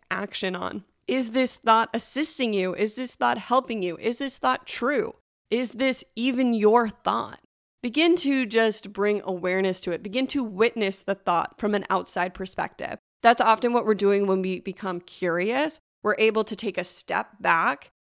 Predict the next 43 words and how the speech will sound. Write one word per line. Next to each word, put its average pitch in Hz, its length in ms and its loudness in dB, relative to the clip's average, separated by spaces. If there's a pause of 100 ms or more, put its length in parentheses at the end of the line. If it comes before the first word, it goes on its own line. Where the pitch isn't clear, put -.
(160)
instead 208 360 4
of 196 240 4
reacting 196 960 0
or 208 220 0
living 196 380 0 (100)
in 208 220 0
the 240 80 0
thought. 277 400 -4
We're 233 160 0
able 226 280 0
to 214 200 -6
witness 208 360 -6
it. - 140 -10 (140)
And 262 80 -2
you - 20 -2
could 320 100 0
just 320 140 -2
ask 285 220 2
yourself, 277 640 -2
"Is 247 140 -8
this 311 180 -6
even 269 240 -2
true?" 175 360 -4 (180)
Or, 254 420 4 (100)
"Is 202 140 -8
this 226 160 -4
a 247 80 0
thought 208 260 6
I 208 100 2
want 196 180 2
to 185 40 -2
be 180 120 -2
having 185 360 -4
right 160 180 -10
now?" - 280 -10 (200)
And 233 260 4
the 208 200 0
more 240 240 4
awareness 226 720 2
you 220 100 -4
bring 214 220 0
to 202 120 -2
it, 190 220 2